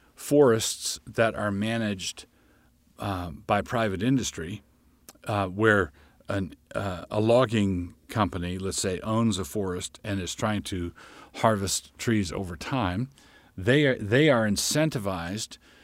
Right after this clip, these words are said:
to maximize the number of trees growing, and they are incentivized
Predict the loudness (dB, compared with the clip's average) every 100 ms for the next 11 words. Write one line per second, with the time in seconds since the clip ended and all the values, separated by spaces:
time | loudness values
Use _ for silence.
0 | -20 -6 0 2 0 -2 -2 -2 -2 -4
1 | -4 -6 -4 -4 -6 -8 -6 -2 -2 -2
2 | -4 -6 -6 -6 -8 -4 -2 0 0 0
3 | 0 -2 -4 -4 -4 -6 -6 -8 -10 -12